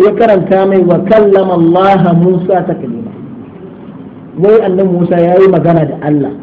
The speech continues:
ba wai Allah ne ya magana da annabi Musa ba. Saboda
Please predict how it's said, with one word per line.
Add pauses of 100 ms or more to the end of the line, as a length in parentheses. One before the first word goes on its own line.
(240)
ba
wai
Allah
ne
ya
magana (1120)
da
annabi
Musa
ba. (720)
Saboda